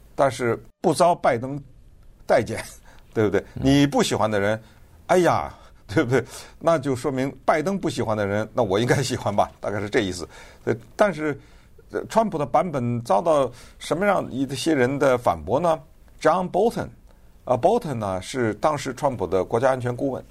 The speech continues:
Speaker 1: 他说，这川普的记忆有问题，当时我，我在场啊，那个 Kane 没戴那帽子啊。<laughs>
Speaker 2: 嗯。
Speaker 1: 他，呃，就是给纠正。另外他说，Kane 说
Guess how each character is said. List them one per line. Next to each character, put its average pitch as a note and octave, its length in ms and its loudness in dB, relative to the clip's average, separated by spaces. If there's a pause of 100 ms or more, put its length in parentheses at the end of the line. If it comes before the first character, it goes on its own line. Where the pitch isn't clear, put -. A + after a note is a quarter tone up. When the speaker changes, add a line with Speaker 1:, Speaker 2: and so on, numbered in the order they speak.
(600)
Speaker 1:
他 C3 160 2
说， C3 300 2 (760)
这 - 140 2
川 G#3 220 0
普 A#2+ 140 -6
的 B2+ 100 -4
记 G3 180 -8
忆 E3 140 -4
有 G#2+ 120 2
问 D#3 140 2
题， F#2+ 160 -2
当 F3+ 200 0
时 - 80 0
我， D#3 260 -2
我 A2+ 180 2 (280)
在 A3 180 4
场 D#2 220 -8
啊， F#2+ 120 -6
那 F#3+ 180 2
个 C#3 140 -6 (600)
Kane B3+ 240 4
没 D3 180 2
戴 D#4 220 2
那 A2+ 100 -2
帽 A2+ 180 2
子 E2+ 140 -8
啊。 D2+ 80 -10 (400)
<laughs> - 240 -6
Speaker 2:
嗯。 D#2 200 -8 (360)
Speaker 1:
他， - 180 -4 (600)
呃， B2 120 -2
就 C#3 220 2
是 A2+ 60 0
给 A2 160 2
纠 E3+ 180 0
正。 E3 160 0 (260)
另 A#3 140 2
外 A3 140 4
他 G#3 120 -8
说， G3+ 300 0 (400)
Kane G3 380 2
说 F3+ 440 2